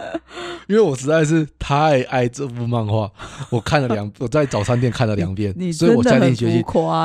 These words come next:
Speaker 2: 欸。
Speaker 1: 我决心想说，好，
Speaker 2: 你要买它。
Speaker 1: 我要买。
Speaker 2: <laughs> 你看，我就知道你的套路，你真的是很浮夸的人。
Speaker 1: 是，可惜，但是
Speaker 2: 买不到吗？怎么可能？
Speaker 1: 台湾断尾啊。
Speaker 2: 哦。
Speaker 1: 长虹就坏坏啊。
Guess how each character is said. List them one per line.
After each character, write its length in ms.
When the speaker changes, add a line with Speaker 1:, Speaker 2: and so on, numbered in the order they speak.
Speaker 2:
欸。 100
Speaker 1:
我 100
决 220
心 240
想 160
说， 280
好， 440
Speaker 2:
你 100
要 120
买 200
它。 140
Speaker 1:
我 20
要 20
买。 400
Speaker 2:
<laughs> 0
你 100
看， 220
我 60
就 120
知 260
道 140
你 80
的 80
套 280
路， 180
你 80
真 140
的 100
是 80
很 120
浮 160
夸 220
的 140
人。 120
Speaker 1:
是， 60
可 120
惜， 260
但 180
是 280
Speaker 2:
买 140
不 100
到 200
吗？ 400
怎 100
么 40
可 200
能？ 320
Speaker 1:
台 200
湾 200
断 300
尾 320
啊。 640
Speaker 2:
哦。 580
Speaker 1:
长 240
虹 200
就 120
坏 320
坏 440
啊。 420